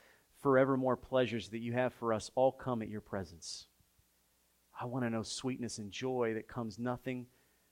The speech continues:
from nothing other than just being in your presence. Father, would you be with us? Would you draw us close to you? Would your Holy Spirit abide in this room in such a way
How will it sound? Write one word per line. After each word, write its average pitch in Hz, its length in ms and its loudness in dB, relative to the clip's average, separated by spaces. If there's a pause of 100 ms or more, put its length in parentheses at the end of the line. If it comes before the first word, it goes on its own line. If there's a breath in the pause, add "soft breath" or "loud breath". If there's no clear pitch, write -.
(140)
from 110 180 -2
nothing 120 280 0
other 117 200 2
than 101 160 -6
just 101 260 -12
being 113 240 -4
in 104 80 -8
your 107 120 -8
presence. 92 420 -10
Father, 113 280 0
would 107 160 -8
you 110 80 -10
be 120 200 -4
with 139 160 -2
us? - 440 -8 (720)
Would 123 140 -6
you 131 100 -4
draw 131 360 6
us 123 120 0
close - 400 -4
to - 120 -14
you? 95 240 -8 (680)
Would 107 160 -6
your 170 140 8
Holy 170 380 6
Spirit 156 540 8
abide 160 720 10
in 151 200 2
this 143 220 2
room 160 360 2
in 139 100 2
such - 360 6
a 180 60 10
way 110 460 6